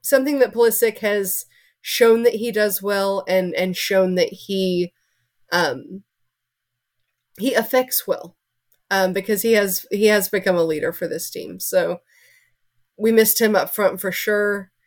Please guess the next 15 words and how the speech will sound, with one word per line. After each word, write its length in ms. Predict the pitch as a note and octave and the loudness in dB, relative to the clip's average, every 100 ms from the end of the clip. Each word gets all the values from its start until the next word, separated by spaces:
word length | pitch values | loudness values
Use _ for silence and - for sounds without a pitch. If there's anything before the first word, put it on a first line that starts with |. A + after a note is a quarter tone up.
| _ _ _ - | _ _ _ -6
Um, 600 | F#3 E3 C3 A2 D#3 G3 _ _ _ _ _ _ _ - | -4 -2 -4 -8 -14 -16 _ _ _ _ _ _ _ -16
thank 320 | - A3 F3+ | -2 -2 -2
Christ 500 | - G3 F#3 - - - _ _ - | 0 2 2 -2 -6 -12 _ _ -8
for 160 | G#3 | -2
our 160 | E3 F3+ | 0 0
defense. 800 | F#3 F#3 G3 F#3 F#3 - - - _ _ _ _ - | -2 -4 -2 -2 -4 -12 -12 -16 _ _ _ _ -4
And, 360 | G3+ G3 F#3+ - | -2 -2 -4 -4
and 120 | A3 G#3+ | -4 -2
honestly, 640 | G#3 G#3+ A3 - B3+ C4 | -2 -2 -2 0 2 4
I 160 | F#3+ G#3 | 2 2
was 200 | A#3 - | -2 -2
just 260 | G#3+ - | -6 -6
really 340 | F3+ G3 G3+ G3 | -6 -4 -2 -6
stoked. 440 | - F#3 F#3 F#3 | -4 0 0 -2
If, 140 | F#3+ | -8